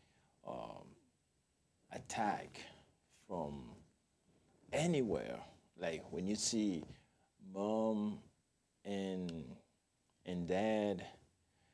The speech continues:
fighting, children fighting against mom or again,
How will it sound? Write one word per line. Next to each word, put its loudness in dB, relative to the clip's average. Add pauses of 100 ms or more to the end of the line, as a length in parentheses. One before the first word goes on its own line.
(280)
fighting, 6 (1040)
children 8
fighting 2 (140)
against 4
mom 8 (420)
or 2
again, 4